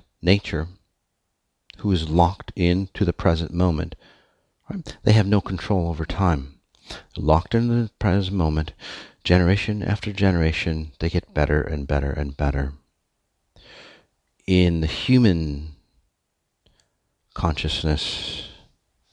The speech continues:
because we have, or we are the masters of, say, time and space, we haven't mastered it yet, obviously, but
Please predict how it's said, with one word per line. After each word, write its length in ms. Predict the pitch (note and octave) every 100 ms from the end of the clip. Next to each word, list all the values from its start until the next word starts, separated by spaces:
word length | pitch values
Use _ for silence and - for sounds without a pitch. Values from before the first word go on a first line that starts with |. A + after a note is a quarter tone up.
| _ _ _
because 320 | - - D#2+ D2+
we 160 | D#2
have, 380 | D#2+ D#2+ D#2 C#2+ D#2 - _ -
or 120 | D#2
we 200 | D#2+ D#2
are 180 | D2+ C#2+
the 80 |
masters 640 | D2 D#2 D#2+ - C#2+ C#2+ D#2
of, 80 | - -
say, 140 | C2
time 360 | - - C#2+ C#2
and 120 | C#2+
space, 540 | - D#2+ C#3 - - - - - _ _
we 60 | D2+
haven't 240 | D2+ C2+
mastered 420 | C#2+ D#2+ - - C2
it 100 | C2
yet, 200 | C#2+ - _ _
obviously, 540 | C2 C2+ C#2+ - A2 C3 - - - - - - - _ _ _ _ _ _ -
but 240 | F#2 -